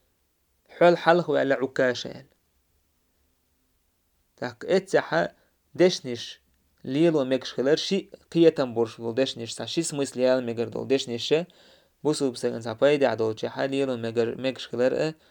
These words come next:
بيلقل دول وين. استعمال المعاريض. إذا استقوا مثلًا يلسوا ما يرحل حلخ ولا عكاشة. تاك يج رواية تعدينا إشولة والستقوا إيلر أل. شاتارة هوتي حيا واستيح ألا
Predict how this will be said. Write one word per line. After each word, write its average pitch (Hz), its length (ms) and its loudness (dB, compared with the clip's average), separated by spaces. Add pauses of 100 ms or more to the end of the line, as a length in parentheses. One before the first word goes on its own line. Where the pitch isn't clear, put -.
(160)
بيلقل 120 340 2
دول 110 240 0
وين. 107 180 -10 (380)
استعمال 131 520 -2
المعاريض. 120 680 0 (880)
إذا 135 260 4
استقوا 139 400 2
مثلًا 117 520 -6 (720)
يلسوا 139 320 2
ما 123 160 0
يرحل 143 340 2
حلخ 151 320 2
ولا 120 240 0
عكاشة. 120 640 -4 (100)
تاك 123 200 -8
يج 147 200 4
رواية 135 300 4
تعدينا 120 540 -6 (240)
إشولة 165 440 6
والستقوا 123 640 0
إيلر 123 380 -2
أل. 113 120 -12 (420)
شاتارة 165 560 2
هوتي 165 380 -4
حيا 135 200 -2
واستيح 143 480 0
ألا 120 380 -4